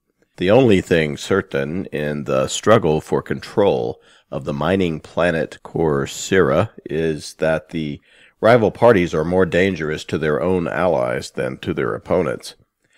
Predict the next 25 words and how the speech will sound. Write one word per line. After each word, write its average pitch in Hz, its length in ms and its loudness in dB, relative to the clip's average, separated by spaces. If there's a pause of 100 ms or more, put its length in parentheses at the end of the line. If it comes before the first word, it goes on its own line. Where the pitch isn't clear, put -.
(140)
Daniel 120 400 6
and 104 100 6
Adele 78 440 0
face 71 300 -8
kidnappers, 85 800 -4
pirates, 76 560 -2
and 78 120 -4
a 85 40 -4
death 90 240 0
squad 64 540 -6 (300)
even 110 260 4
before 90 340 2
they 80 120 0
can 80 180 -10
get 78 160 -6
to 82 100 -12
the 80 120 -6
real 90 260 2
business 64 460 -10
of 73 100 -8
ending 92 360 -2
the 90 100 -2
war 80 440 -2
on 73 280 -6
Corcyra 78 680 0